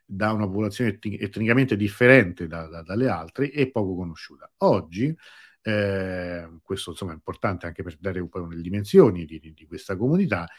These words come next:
in quest'area rappresenta tra il dieci e il quindici per cento della popolazione del sud dell'Iran. Approssimativamente possiamo parlare di un milione di persone, forse meno di un milio-, poco meno di un milione di persone.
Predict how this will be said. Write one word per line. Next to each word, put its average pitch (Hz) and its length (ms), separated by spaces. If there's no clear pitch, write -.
in 123 180
quest'area 139 800
rappresenta 107 720
tra 110 140
il 110 140
dieci 139 320
e 107 40
il 98 60
quindici 131 380
per 113 140
cento 117 280
della 95 180
popolazione 98 600
del 87 140
sud 85 360
dell'Iran. 82 640
Approssimativamente 143 1000
possiamo 120 340
parlare 117 260
di 104 80
un 113 100
milione 110 280
di 95 100
persone, 92 480
forse 123 300
meno 123 220
di 107 80
un 107 100
milio-, 110 200
poco 117 220
meno 117 140
di 104 60
un 107 60
milione 104 200
di 95 60
persone. 85 360